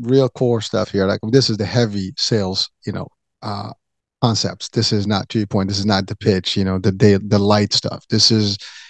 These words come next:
you wanna learn the best, you know, the best. This is how it is. This is what it means to be in sales. Uh, and, and I,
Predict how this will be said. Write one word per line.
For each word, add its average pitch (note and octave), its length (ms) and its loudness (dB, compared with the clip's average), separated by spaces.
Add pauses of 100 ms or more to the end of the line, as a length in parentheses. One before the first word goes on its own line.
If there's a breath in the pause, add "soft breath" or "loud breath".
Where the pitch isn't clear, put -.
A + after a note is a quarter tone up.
you C3+ 140 8
wanna C#3+ 260 6
learn A#2+ 580 6
the G#2+ 100 0
best, A#2 440 0
you G#2+ 80 0
know, G2 120 -2
the G2 100 -2
best. G2+ 300 0
This A2+ 240 2
is G2+ 160 0
how G#2 260 0
it G2 80 2
is. F#2 220 0
This G2+ 180 2
is G2 160 -2
what G2 180 2
it G2 160 -2
means A2+ 600 6
to G#2 100 2
be G2+ 160 0
in F#2+ 80 -2
sales. G2+ 400 0 (540 loud breath)
Uh, G#2+ 280 4
and, A#2 320 6
and A#2+ 160 4
I, A#2 140 2